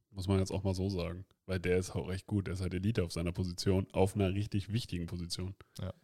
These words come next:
Speaker 1: Mit einem Quarterback, der einen guten, der eine gute O-Line vor sich braucht.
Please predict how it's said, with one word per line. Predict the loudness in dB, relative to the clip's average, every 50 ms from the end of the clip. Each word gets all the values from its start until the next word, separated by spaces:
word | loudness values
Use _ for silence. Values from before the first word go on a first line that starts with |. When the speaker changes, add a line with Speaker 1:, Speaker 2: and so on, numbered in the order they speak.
| _ _ -6
Speaker 1:
Mit | -6 0 0
einem | 0 0 4
Quarterback, | 6 8 8 10 10 10 8 8 6 6 6
der | 6 6 6
einen | 6 4 4
guten, | 2 0 0 0 -2 -2 -2 0 2
der | 2 4
eine | 4 4
gute | 2 2 0 2
O-Line | 2 4 4 2 2
vor | 0 -2 -4
sich | -4 -8
braucht. | -6 -4 -2 -2 -2 -4 -6 -16